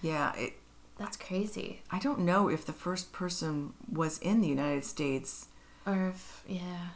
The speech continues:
Speaker 1: It almost seems like it was a woman in England, but I might be misremembering that. That was a really hard story, and I'm sorry to put you through that trauma with Travis, but
Speaker 2: Mm.
Speaker 1: it wasn't at fault. That's the end of what I have for today, and this is a long episode.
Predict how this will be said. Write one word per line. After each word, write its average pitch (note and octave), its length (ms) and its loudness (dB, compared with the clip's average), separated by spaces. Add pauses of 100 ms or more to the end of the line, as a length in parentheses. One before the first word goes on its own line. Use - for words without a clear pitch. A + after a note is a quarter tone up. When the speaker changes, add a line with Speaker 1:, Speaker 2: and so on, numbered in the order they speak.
(220)
Speaker 1:
It G3+ 120 6
almost A#3 440 10
seems F#3 260 4
like F3 160 2
it E3+ 100 0
was E3 160 2
a D#3 80 0
woman E3 260 2
in D#3 120 0
England, D3+ 380 2
but C3 100 0
I C#3+ 80 4
might D3 420 2
be D#3 120 0
misremembering D3 880 0
that. D3 340 -2 (200)
That A#3 280 12
was G#3 180 10
a G3+ 60 4
really C#4+ 320 8
hard C4 260 10
story, A3+ 480 8
and G3 140 8
I'm G3 100 4
sorry G#3 500 12
to G#3 60 6
put G3+ 180 2
you F#3+ 120 4
through F#3 400 6
that F3 520 6
trauma F3 400 6
with E3 360 0 (100)
Travis, E3+ 600 2
but - 380 0 (100)
Speaker 2:
Mm. B3 200 -10 (160)
Speaker 1:
it A#3+ 160 6
wasn't C4 320 4
at G#3+ 100 0
fault. - 520 0 (320)
That's A#3 240 8
the G3+ 140 6
end G3+ 180 8
of F3 280 4
what F3 120 4
I F3 220 8
have E3+ 280 8
for - 140 2
today, E3+ 440 6
and E3 140 6
this F3 120 2
is D#3 140 0
a D3 80 2
long D3+ 340 4
episode. C#3+ 600 2